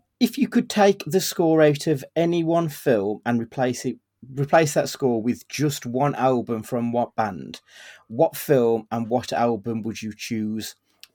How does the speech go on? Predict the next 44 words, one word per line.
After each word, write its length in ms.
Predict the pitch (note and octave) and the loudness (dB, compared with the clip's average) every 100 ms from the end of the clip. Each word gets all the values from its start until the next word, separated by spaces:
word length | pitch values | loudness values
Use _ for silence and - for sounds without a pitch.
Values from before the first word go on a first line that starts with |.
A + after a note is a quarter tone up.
| - | 2
Best 320 | D3+ D3+ - | 2 2 2
of 240 | B2 B2 - | 2 2 0
and 140 | B2 | -4
compilations 880 | - B2 B2 C3+ A2 G#2+ - A2+ G#2 | 0 -2 0 0 0 -2 -6 -6 -6
are 60 | A2+ | -6
not 340 | A2+ A2 A2+ | -4 -4 -6
allowed. 460 | A#2+ G#2 G2+ G#2 A2+ - - - | -6 -4 -4 -4 -8 -14 -20 -10
So 120 | - | 0
you've 120 | D#3+ | 2
got 120 | F3 D#3 | 6 4
to 100 | D#3+ | 4
replace 380 | D3+ D3 C#3 | 4 4 4
an 80 | D3 | 2
official 380 | C#3+ - D#3+ F#3 | -2 0 0 0
soundtrack, 600 | D3 D3 A#2+ - B2 B2+ | 0 0 0 -2 -4 -2
a 80 | B2+ | -2
score, 600 | C3+ - E3 C3 A2 A#2 _ - _ | -2 0 2 4 4 -2 _ -20 _
with 200 | A2+ B2 - | -8 -6 -4
a 120 | B2+ | -4
band's 500 | G2 B2+ C3 C3 - | -2 -2 0 -4 -8
album. 520 | G#2+ G#2+ G#2+ G#2 B2 B2 _ _ _ _ _ - | -10 -10 -10 -6 -6 -6 _ _ _ _ _ -6
Um, 380 | C3 B2 B2 - | -2 -2 -4 -8
if 140 | C#3+ | -8
you 100 | D3+ | -4
want 180 | D#3+ D#3 | -2 -2
to 80 | D#3 | 0
have 140 | D3 | 0
a 40 | D3 | 2
little 320 | C#3 D3 C#3 | 2 2 0
think 380 | - D#3 C3+ - | -2 -2 0 -2
about 280 | G2+ A2 G#2 A2+ | -4 -4 -4 -6
that, 340 | G#2+ G#2+ - - A#2+ | -6 -6 -12 -12 -6
and 340 | A#2 A2 A2 - | -6 -6 -10 -4
I 120 | A#2+ | -2
will 140 | A2+ | -2
tell 240 | B2 C#3+ B2 | -8 -4 -2
you 220 | A2 A#2 | -2 -6
the 140 | G2 | -6
one 280 | A2 A#2 A2 | -4 -2 -2
that 160 | - - | -8 -10
came 220 | C3+ A2 | -8 -8
to 100 | G2 | -6
my 320 | A2+ A2 G#2+ | -4 -2 -2
mind. 480 | G2+ E2 - - - | -4 -6 -10 -18 -20